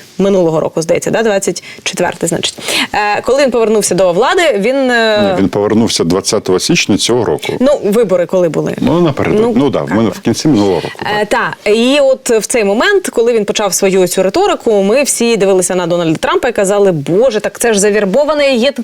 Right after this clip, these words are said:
Speaker 1: агент Краснов".
Speaker 2: А я такого не казав.
Speaker 1: А ти такого не казав.
Speaker 2: Ну, ну, казав чи не казав?
Speaker 1: Я, ну, підожди, історія все,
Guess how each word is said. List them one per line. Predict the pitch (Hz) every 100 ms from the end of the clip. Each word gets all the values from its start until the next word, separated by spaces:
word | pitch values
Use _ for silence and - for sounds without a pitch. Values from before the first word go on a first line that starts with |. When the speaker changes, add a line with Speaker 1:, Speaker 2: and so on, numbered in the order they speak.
| -
Speaker 1:
агент | 247 226 277 302
Краснов". | - 277 277 - 262 277 233 170 -
Speaker 2:
А | 113
я | 104 98
такого | 92 87 85
не |
казав. | 82 87 104 135 -
Speaker 1:
А | 170
ти | 175
такого | - 202 180
не | 175
казав. | 190 170 - -
Speaker 2:
Ну, | 139
ну, | 120 113
казав | - 127 139
чи | - 165
не | 127
казав? | 104 85 71 -
Speaker 1:
Я, | 240 226 392
ну, | 415 370 359 294 - 220 202
підожди, | - 202 180 185
історія | 226 427 392 277
все, | - 277 240